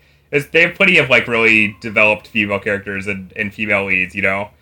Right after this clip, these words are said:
and including, like, Sharon Tate in this film, where while her character is, I mean, she doesn't have a lot of lines, but at the same time, like, she's kind of the heart of the film, you know?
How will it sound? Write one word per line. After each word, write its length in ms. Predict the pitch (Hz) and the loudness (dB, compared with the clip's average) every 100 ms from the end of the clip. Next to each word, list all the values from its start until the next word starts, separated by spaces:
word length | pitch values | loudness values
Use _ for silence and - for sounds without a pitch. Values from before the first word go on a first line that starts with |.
| _ _ | _ _
and 100 | 131 | 2
including, 400 | 131 139 151 185 | 2 2 -2 -2
like, 140 | 170 160 | 0 0
Sharon 260 | 170 160 | 2 2
Tate 160 | 147 156 | 2 0
in 80 | 151 | 0
this 140 | 170 | -2
film, 200 | 127 110 | 0 0
where 240 | 120 120 101 98 120 | 0 0 -2 -8 -6
while 340 | 123 123 123 | 0 4 4
her 160 | 123 131 | 2 -4
character 500 | 127 147 135 135 123 | -4 0 0 -2 -4
is, 760 | 120 117 113 107 104 - - _ - - | -2 0 0 -4 -10 -20 -20 _ -20 -8
I 40 | |
mean, 160 | 135 139 | -6 -4
she 100 | 151 | 0
doesn't 200 | 143 147 | 2 2
have 100 | 127 | 2
a 80 | |
lot 100 | 123 | 2
of 60 | 117 | 2
lines, 280 | 131 123 110 | 2 2 2
but 220 | 123 - _ _ _ _ | -2 -4 _ _ _ _
at 100 | - | -4
the 60 | 143 | -2
same 160 | 151 139 | 0 2
time, 140 | 147 | 4
like, 120 | 120 | 4
she's 240 | - 143 131 | 2 -2 2
kind 120 | 143 | 0
of 120 | 127 | 2
the 220 | 120 113 | 4 4
heart 260 | - 127 117 | 4 2 2
of 80 | 110 | -2
the 80 | |
film, 400 | 104 131 117 95 | -2 2 2 2
you 80 | 95 | -2
know? 320 | 92 95 113 | -2 0 -2